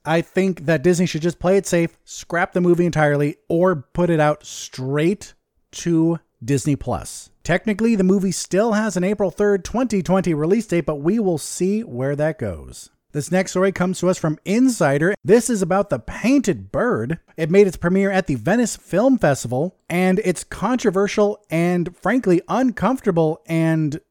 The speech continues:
horrific material caused multiple massive walkouts.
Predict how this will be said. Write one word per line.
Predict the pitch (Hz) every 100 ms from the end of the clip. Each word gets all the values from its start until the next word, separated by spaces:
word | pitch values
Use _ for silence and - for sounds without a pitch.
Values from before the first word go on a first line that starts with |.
| -
horrific | - 151 143 175 247 202 180 -
material | 160 247 277 190 202
caused | - 185 202 180 - -
multiple | 139 143 170 269 240 208 127 80 - _ -
massive | 139 151 214 269 294 - 127 110
walkouts. | 123 202 247 - 107 73 -